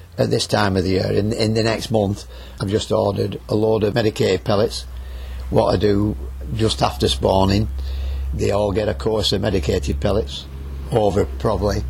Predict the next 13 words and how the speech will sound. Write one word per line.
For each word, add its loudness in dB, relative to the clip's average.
two 2
to 0
three 0
weeks. 0
I 2
feed 0
'em 0
when 0
there's -2
nobody 2
here. 0
And, 2
um, 2